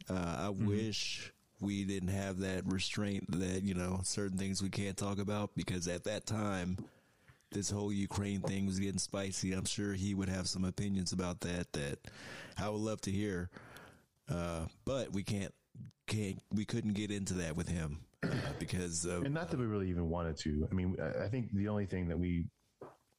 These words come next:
Speaker 2: you know, I think the only thing that we really kind of, uh,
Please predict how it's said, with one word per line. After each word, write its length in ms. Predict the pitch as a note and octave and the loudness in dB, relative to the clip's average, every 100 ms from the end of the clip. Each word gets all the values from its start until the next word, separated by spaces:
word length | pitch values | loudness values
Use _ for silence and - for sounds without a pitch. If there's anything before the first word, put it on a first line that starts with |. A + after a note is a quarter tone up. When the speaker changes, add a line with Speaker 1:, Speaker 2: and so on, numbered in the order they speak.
| - | -4
Speaker 2:
you 140 | G#2 | 0
know, 300 | F2 D#2 D#2 D#2 _ - - - _ - - - - - - - - | 2 2 0 -2 _ -20 -20 -20 _ -16 -14 -14 -16 -18 -20 -14 -4
I 20 | G2 | 0
think 180 | A2+ | 0
the 120 | F#2+ F#2 | 2 2
only 200 | F#2+ E2+ | 2 2
thing 180 | E2+ D#2+ | 2 2
that 80 | |
we 60 | E2 | 4
really 280 | E2 F2 D#2+ | 4 2 0
kind 240 | D#2 D#2+ | 0 0
of, 220 | D#2 D2+ - _ - | 0 -2 -8 _ -12
uh, 100 | - | -4